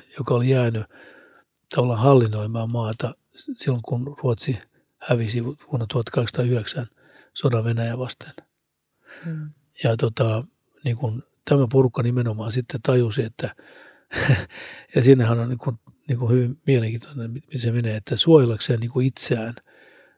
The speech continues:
Speaker 1: tämä po-, poru-, porukka tajusi, että heidän täytyy niin kuin kehittää tätä maan niin kuin suomenkielistä kulttuuria, jotta olisi jotain laittaa niin kuin venäläisillä vastaan. Ja, ja näin ollen siis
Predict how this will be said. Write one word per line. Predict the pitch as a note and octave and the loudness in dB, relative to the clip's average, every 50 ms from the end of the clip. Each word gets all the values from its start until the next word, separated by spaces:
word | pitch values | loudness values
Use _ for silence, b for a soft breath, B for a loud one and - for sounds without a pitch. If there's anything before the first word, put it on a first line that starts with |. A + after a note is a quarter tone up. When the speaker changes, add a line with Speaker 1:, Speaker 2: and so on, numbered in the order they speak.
| b | b
Speaker 1:
tämä | - - A#2+ | -2 0 0
po-, | G#2 - C#3 C3 B2+ - - | 2 2 0 0 0 0 0
poru-, | C#3+ B2+ B2+ C#3 - | 0 2 2 -2 -2
porukka | - - C#3 B2+ A#2 - - A#2 | 0 2 2 2 0 -2 -4 -2
tajusi, | - C3+ B2 A#2+ A#2 - - A#2+ | 0 2 2 2 0 -2 -4 -6
että | A#2 - C3+ | -4 0 2
heidän | A#2+ C3 B2+ A#2 | 4 4 4 4
täytyy | A#2 C#3+ C#3 B2 - - B2 | 4 4 4 4 2 0 -2
niin | A2+ A#2 A#2 | -4 -4 -6
kuin | - - | -8 -2
kehittää | - D3+ C#3 B2 A2+ - - - A#2 A2+ | 2 4 4 4 4 0 -2 -6 -6 -4
tätä | - C#3 B2 - C#3+ B2+ | -4 -4 -2 -2 -2 -2
maan | A#2+ A#2+ A#2+ A#2+ A2+ A2 | 0 -2 -2 -2 -2 -4
niin | A#2+ A#2 | -6 -8
kuin | - C3+ | -8 2
suomenkielistä | - D3+ C#3 A2+ A2 A2+ G#2+ - B2 A#2 G#2+ - B2+ | 6 6 8 8 6 0 -4 -2 -2 -2 -2 -2 -2
kulttuuria, | A#2 B2 A2+ A2+ - - - - C#3 D3+ C#3+ - - b b b b b b b b b b _ - | -2 -2 -2 -2 -4 -6 -6 -6 -6 -6 -6 -10 -12 b b b b b b b b b b _ 2
jotta | C#3+ B2+ - - C#3 B2 | 2 2 4 2 0 2
olisi | B2+ A2 - C#3 | 2 2 4 4
jotain | C#3 C3+ - C#3 A#2+ G#2+ A#2 B2+ B2+ | 2 4 4 0 0 0 -2 -4 -4
laittaa | B2+ B2 A#2+ A2+ - - B2 | -2 -2 -2 -2 -2 -2 -4
niin | A2+ B2+ | -2 -2
kuin | A#2+ C3 C3 C3+ B2+ | 0 4 4 4 4
venäläisillä | B2 A2+ A2 A2+ A2 - - C#3+ A#2+ A#2 | 4 0 -2 -4 -6 -6 -4 -4 -4 -2
vastaan. | A#2+ A2+ G#2+ - - _ - - - - _ _ _ _ _ _ _ _ _ _ _ _ _ _ _ _ _ _ _ _ _ _ _ _ _ _ _ _ _ _ _ _ _ _ _ _ _ _ _ _ _ - - - | -2 -2 -2 -2 -4 _ -12 -16 -16 -18 _ _ _ _ _ _ _ _ _ _ _ _ _ _ _ _ _ _ _ _ _ _ _ _ _ _ _ _ _ _ _ _ _ _ _ _ _ _ _ _ _ -14 -8 -6
Ja, | C#3+ C#3+ | -4 0
ja | D3 C3+ | 0 2
näin | C3 C3+ C3 B2+ C3+ | 2 2 2 4 4
ollen | C3 B2+ A#2 A2 | 4 4 2 2
siis | - C3 A2+ | 0 -2 -4